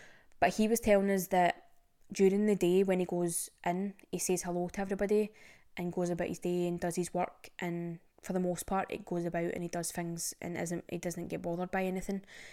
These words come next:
But he says at night, um, there's, like, a, he can tell when it's time to leave because there's, like, a, there's, like, an actual change in the atmosphere.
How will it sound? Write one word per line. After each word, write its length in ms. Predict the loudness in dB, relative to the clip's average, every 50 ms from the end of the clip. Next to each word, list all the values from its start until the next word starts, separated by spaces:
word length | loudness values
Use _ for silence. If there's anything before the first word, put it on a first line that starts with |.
| -20 -20 -20 -20 -20 -20 -20 _ _ 2
But 160 | 2 4 4
he 60 | 2
says 360 | 0 2 2 4 4 4 2 0
at 80 | -2
night, 400 | -2 -2 0 0 0 -2 -4 -8 -8 -6
um, 500 | -4 -2 -2 -2 -2 -4 -4 -6 -8 -10 -14 _ _ -2
there's, 300 | 0 0 0 0 -2 -2
like, 240 | -2 -4 -4 -4 -4
a, 300 | -4 -4 -4 -6 -8 -12 _ _ _ _ _ _ _ _ _
he 200 | -10 -6 -6 -4
can 180 | 0 0 0 0
tell 340 | 0 0 0 2 2 2 2
when 140 | 0 -2
it's 140 | -2 -4 -4
time 220 | -4 -4 -4 -4 -4
to 120 | -4 -2
leave 300 | 0 0 0 0 -2 -2
because 300 | -4 -4 -2 -4 -6 -6
there's, 260 | -6 -6 -6 -4 -4
like, 180 | -4 -6 -4 -4
a, 140 | -4 -4 -4 -4 -6
there's, 160 | -6 -4 -4
like, 140 | -4 -4 -4
an 100 | -4 -4
actual 380 | -4 -4 -6 -4 -2 -4 -2
change 400 | -2 -2 -2 -2 -2 -2 -2 -2
in 80 | -4 -4
the 100 | -4 -4
atmosphere. 640 | -4 -6 -6 -6 -8 -8 -4 -2 0 0 0 -2